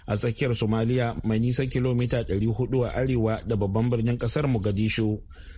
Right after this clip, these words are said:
Kana suka kai hari a tungar Ahlus Sunna wal Jama'a. A cewar mazauna wurin, bangarorin biyu sun yi amfani da atilari masu yawa da bindigogi masu sarrafa kansu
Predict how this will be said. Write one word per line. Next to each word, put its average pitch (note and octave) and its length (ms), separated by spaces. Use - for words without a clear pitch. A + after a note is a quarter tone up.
Kana A2+ 280
suka A2+ 220
kai A2 140
hari B2+ 300
a G#2+ 140
tungar A#2 340
Ahlus B2 400
Sunna D#3+ 180
wal G#2 140
Jama'a. G2+ 560
A B2+ 100
cewar D#3+ 380
mazauna D#3+ 480
wurin, A#2 400
bangarorin F3 560
biyu C3+ 160
sun D#3 140
yi E3 60
amfani C3+ 520
da D3+ 160
atilari C#3 480
masu G#2+ 320
yawa A#2+ 240
da G#2 80
bindigogi B2 560
masu A#2 240
sarrafa B2+ 400
kansu A2+ 560